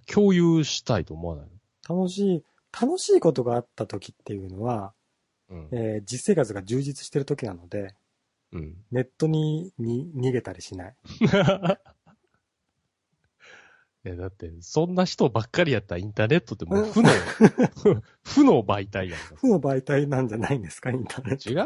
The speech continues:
Speaker 1: うよ。
Speaker 2: あ、違うんだ。
Speaker 1: もう違う違う。それは昔なんやって。
Speaker 2: あ、だよね。古いんですよ、
Speaker 1: 今は違う。
Speaker 2: 僕は。僕はだから、
Speaker 1: そう。
Speaker 2: あの、旧人類ですよ。
Speaker 1: <laughs> 昔の二ちゃんみたいな。
Speaker 2: うん。
Speaker 1: 違うんですよ、今は。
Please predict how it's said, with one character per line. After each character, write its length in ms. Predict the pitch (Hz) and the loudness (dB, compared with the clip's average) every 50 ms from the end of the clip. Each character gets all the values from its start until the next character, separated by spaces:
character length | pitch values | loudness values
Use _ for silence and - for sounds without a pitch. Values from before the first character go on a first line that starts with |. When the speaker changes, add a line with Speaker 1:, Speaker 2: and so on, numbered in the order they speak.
| 359 381 370 370 | -2 0 0 2
Speaker 1:
う 20 | 320 | 2
よ。 320 | 127 101 92 85 78 76 69 69 - - - | 2 0 0 -4 -6 -10 -12 -14 -18 -18 -16
Speaker 2:
あ、 60 | - 107 | -16 -16
違 20 | 101 - - | -16 -16 -14
う 0 | |
ん 20 | |
だ。 60 | - 107 | -12 -12
Speaker 1:
も 60 | 104 | -10
う 40 | 98 | -8
違 160 | 98 - 127 | -6 -4 -2
う 140 | 123 127 127 - | -2 -2 -2 -4
違 40 | 123 | -6
う。 60 | 110 | -4
そ 160 | - - 165 | 0 2 4
れ 140 | 190 196 202 | 6 6 6
は 160 | 202 196 185 | 6 6 6
昔 480 | 135 110 107 - 123 131 135 - - 254 | 4 2 0 0 0 0 2 2 2 2
な 120 | 262 214 | 2 2
ん 80 | 160 143 | 2 2
や 100 | 147 165 | 2 0
っ 40 | - | 0
て。 120 | - 123 | 0 -2
Speaker 2:
あ、 40 | 120 | -2
だ 340 | 113 107 110 107 101 92 92 | -2 -4 -6 -6 -6 -8 -8
よ 40 | 92 | -6
ね。 260 | 117 175 226 262 - _ _ _ _ _ _ | -4 -4 -4 -4 -8 _ _ _ _ _ _
古 220 | - - 160 175 | -8 -4 0 2
い 40 | - | 4
ん 20 | 151 | 4
で 80 | 208 240 226 151 | 6 6 4 4
す 120 | - - 185 | 2 0 0
よ、 40 | 202 | 0
Speaker 1:
今 80 | 269 285 | 0 0
は 40 | 254 | 0
違 40 | 147 | -2
う。 120 | 113 - - | -4 -8 -8
Speaker 2:
僕 100 | 131 139 | -4 -2
は。 60 | 160 | -2
僕 60 | 170 170 | 0 0
は 180 | 175 175 175 175 | 0 0 0 0
だ 100 | 170 175 | 0 0
か 80 | 165 143 | 0 0
ら、 400 | 117 107 101 101 101 104 - 143 _ _ | -2 -2 -4 -6 -6 -8 -12 -14 _ _
Speaker 1:
そ 80 | - | -12
う。 40 | 117 | -10
Speaker 2:
あ 260 | 107 104 101 98 98 | -10 -10 -12 -12 -14
の、 320 | 98 95 98 98 104 127 _ _ _ _ - _ | -14 -14 -14 -14 -16 -16 _ _ _ _ -20 _
旧 200 | - - 160 147 | -8 -6 -4 -4
人 240 | 131 131 139 113 95 | -4 -4 -4 -4 -6
類 160 | 95 98 - | -8 -16 -18
で 80 | - | -18
す 140 | - - - | -20 -18 -18
よ。 80 | 120 - - - 143 123 - - 214 147 - 220 170 - | -18 -18 -4 2 4 6 6 6 6 6 6 4 4 2
Speaker 1:
<laughs> 640 | - - - - - - - - - - - - - | 0 -2 -4 -6 -14 -16 -20 -20 -20 -20 -20 -16 -14
昔 420 | 113 107 - 156 151 - - 220 | -12 -8 -6 -6 -6 -6 -4 -2
の 120 | 220 175 | -2 0
二 180 | 135 117 110 107 | 0 0 -2 -2
ち 120 | - - | -2 0
ゃ 80 | 123 127 | 0 2
ん 80 | 135 156 | 0 0
み 120 | 151 123 | -4 -6
た 140 | - 90 82 | -6 -8 -10
い 80 | 80 | -10
な。 240 | 80 82 90 104 110 - - | -12 -12 -12 -12 -14 -14 -14
Speaker 2:
う 60 | 113 | -12
ん。 220 | 104 98 92 87 85 87 92 104 _ _ _ _ _ - - - | -12 -12 -14 -16 -18 -20 _ _ _ _ _ _ _ -8 -4 0
Speaker 1:
違 40 | |
う 240 | 165 185 202 208 196 | 2 2 2 2 2
ん 60 | 147 | 0
で 60 | 95 80 | -2 -4
す 120 | - - | -8 -10
よ、 60 | 78 | -10
今 140 | 73 73 71 | -10 -10 -12
は。 140 | 71 82 | -14 -14